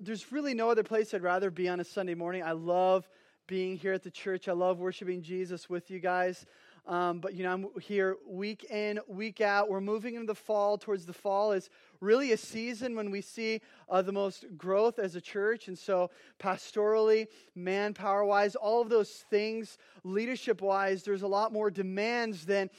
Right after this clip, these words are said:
uh, that are really, that really are there during the summer. And so we figured take a little break. So I was blessed by the other pastors. I wanna say thank you for them giving me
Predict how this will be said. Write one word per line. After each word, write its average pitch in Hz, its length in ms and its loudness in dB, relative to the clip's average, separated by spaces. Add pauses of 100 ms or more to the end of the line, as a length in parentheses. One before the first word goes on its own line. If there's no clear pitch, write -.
(280)
uh, 190 140 6
that 202 160 6
are 226 200 4
really, 226 380 0 (380)
that 214 240 4
really 240 240 0
are 220 80 4
there 226 240 6
during 220 240 -2
the 202 100 -4
summer. 226 320 -2
And 196 140 -4
so 208 160 0
we 196 80 0
figured 220 280 -2
take 226 280 -2 (280)
a 190 60 -2
little 208 160 4
break. 196 380 0
So 220 100 -4
I 196 40 4
was 170 100 -2
blessed 202 340 0
by 208 180 2
the 196 120 2
other 190 140 0
pastors. 190 580 -4
I - 20 -12
wanna 180 160 -8
say 175 160 -8
thank 185 300 -6
you 185 40 -12
for 175 140 -16
them 180 200 -4
giving 180 220 -8
me 175 180 -6